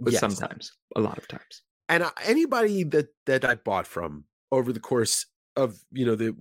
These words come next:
Speaker 2: the rise of the Instagram claim sales, all these claim sales and stuff, I rarely, very rarely ever try and get something for cheaper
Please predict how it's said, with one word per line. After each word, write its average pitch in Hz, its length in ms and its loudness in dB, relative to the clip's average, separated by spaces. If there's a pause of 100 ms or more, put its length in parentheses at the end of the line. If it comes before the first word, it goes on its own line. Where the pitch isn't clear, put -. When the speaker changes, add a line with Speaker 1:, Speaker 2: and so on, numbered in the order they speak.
(140)
Speaker 2:
the 120 140 -2
rise 104 360 0
of 110 160 -6 (180)
the 120 80 -2
Instagram 104 540 -2
claim 104 220 -4
sales, 107 220 -2
all 104 140 0
these 101 200 -4
claim 101 240 -4
sales 98 240 -4
and 85 100 -18
stuff, - 180 -8 (420)
I 240 200 4
rarely, 123 920 0 (360)
very 104 520 -2
rarely 80 520 -10
ever 101 240 -2
try 95 260 -2
and 90 140 -4
get 87 220 -6
something 85 440 -6
for 95 120 -12
cheaper 87 520 -10